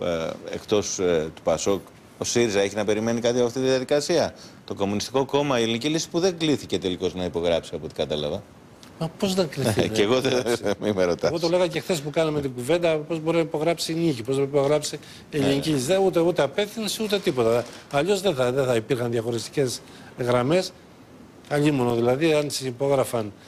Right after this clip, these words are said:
Speaker 2: ε, τα κόμματα που θέλουν να χαρακτηρίζονται στον χώρο της κεντροαριστεράς και της αριστεράς, με τα κόμματα που θεωρούν και είναι, κατά τη γνώμη μου, στο άκρο δεξιό. Δεν, δεν, δεν θα ήταν αυτό, δεν, δεν μπορεί να γίνει.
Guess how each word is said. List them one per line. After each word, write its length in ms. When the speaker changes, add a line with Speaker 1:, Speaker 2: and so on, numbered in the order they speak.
Speaker 2:
ε, 420
τα 100
κόμματα 440
που 120
θέλουν 240
να 100
χαρακτηρίζονται 600
στον 120
χώρο 220
της 140
κεντροαριστεράς 840
και 160
της 220
αριστεράς, 520
με 80
τα 100
κόμματα 380
που 100
θεωρούν 500
και 140
είναι, 220
κατά 180
τη 100
γνώμη 320
μου, 120
στο 340
άκρο 200
δεξιό. 440
Δεν, 180
δεν, 160
δεν 160
θα 100
ήταν 200
αυτό, 340
δεν, 140
δεν 140
μπορεί 200
να 100
γίνει. 340